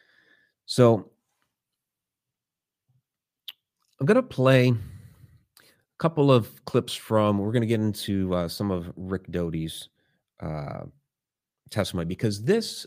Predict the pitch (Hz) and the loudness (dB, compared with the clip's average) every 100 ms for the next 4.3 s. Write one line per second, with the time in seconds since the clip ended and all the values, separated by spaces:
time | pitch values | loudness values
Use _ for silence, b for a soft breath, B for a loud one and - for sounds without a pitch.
0 | - 151 - - _ _ _ _ _ _ | -4 -4 -4 -10 _ _ _ _ _ _
1 | _ _ _ _ _ _ _ _ _ _ | _ _ _ _ _ _ _ _ _ _
2 | _ _ - 165 202 190 - 110 104 104 | _ _ -10 -4 -2 -2 -2 0 0 -2
3 | - - _ _ _ 107 107 104 113 107 | -10 -20 _ _ _ -2 -2 0 0 2
4 | 101 95 | 0 -2